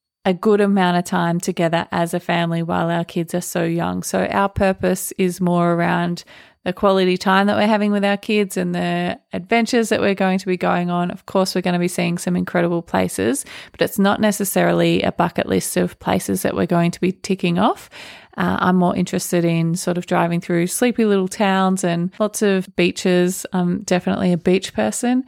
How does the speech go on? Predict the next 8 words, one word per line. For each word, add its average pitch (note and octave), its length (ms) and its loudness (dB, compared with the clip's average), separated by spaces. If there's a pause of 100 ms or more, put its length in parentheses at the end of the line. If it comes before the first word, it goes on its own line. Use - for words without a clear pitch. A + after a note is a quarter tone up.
(360)
and F3+ 400 0
chasing G3 400 0
the G3+ 100 2
sun F3 380 0
for F3+ 480 0
a F#3 80 0
little F3+ 220 0
while. F#3+ 400 -6